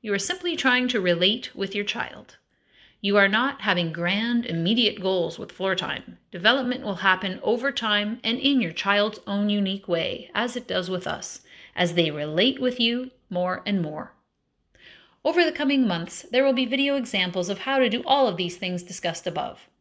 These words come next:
Next week, we'll talk about floor time as a family approach and how family dynamics can help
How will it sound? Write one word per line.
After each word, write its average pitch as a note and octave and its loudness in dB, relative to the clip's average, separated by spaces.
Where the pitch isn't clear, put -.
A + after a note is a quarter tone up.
Next E4 -2
week, F3 2
we'll F#3 -6
talk A3+ 0
about A#3+ 2
floor C#4+ 0
time C#4+ 0
as B3 0
a C4 0
family C4 0
approach - -8
and G3 -2
how F3+ 0
family A3 2
dynamics B3 0
can F3 -6
help F3 -6